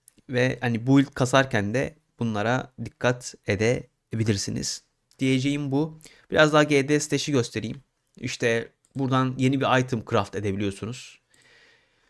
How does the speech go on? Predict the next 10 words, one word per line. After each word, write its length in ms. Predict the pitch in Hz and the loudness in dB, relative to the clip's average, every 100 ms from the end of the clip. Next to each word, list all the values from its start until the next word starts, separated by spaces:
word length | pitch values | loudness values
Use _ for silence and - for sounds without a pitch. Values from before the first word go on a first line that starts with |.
| _ _ _ _ _ _ _ _ _ 117 | _ _ _ _ _ _ _ _ _ 2
Ee, 360 | 120 117 120 | 4 6 4
buradan 280 | 135 131 127 | 2 2 2
karakterlerinizi 880 | 131 120 117 120 117 117 117 120 127 - _ _ _ _ _ _ - | 6 4 6 2 4 2 0 0 -2 -4 _ _ _ _ _ _ -4
ve 380 | 113 107 110 - _ | 2 4 2 -2 _
stash'inizi 600 | - - 113 117 110 123 | -6 -2 -2 0 -2 -2
transfer 460 | - 107 101 120 110 | -4 -2 0 0 0
edebiliyorsunuz. 760 | 107 104 117 113 98 104 - | -2 -2 0 -2 -4 -8 -10
İşte, 560 | 98 - 110 101 101 - _ _ - - | -10 -6 -4 -2 -4 -8 _ _ -12 -4
e, 440 | 110 101 98 95 95 - _ _ _ _ _ _ _ _ _ _ _ _ _ - 117 | -2 -2 -4 -4 -8 -14 _ _ _ _ _ _ _ _ _ _ _ _ _ 2 2
itemları 640 | 117 127 120 117 113 - | 2 0 2 4 4 0